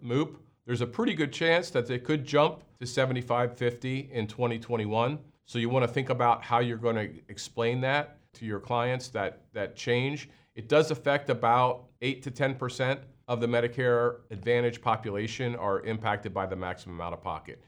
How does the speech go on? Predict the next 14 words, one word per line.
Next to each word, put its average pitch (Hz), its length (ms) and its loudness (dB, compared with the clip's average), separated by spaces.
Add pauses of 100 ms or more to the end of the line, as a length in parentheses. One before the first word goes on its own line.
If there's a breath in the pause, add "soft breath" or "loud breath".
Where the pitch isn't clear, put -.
(340 soft breath)
So 123 200 0
with 147 360 0
the 143 260 0
increase 147 800 0 (160)
in 123 120 -2
the 117 80 2
mandatory 135 1040 0
moop, 143 380 0 (240)
you're 131 180 0
experiencing 175 680 0
some 110 220 -6
cost 131 420 0
shifting. 82 540 -6 (180)
So 113 520 2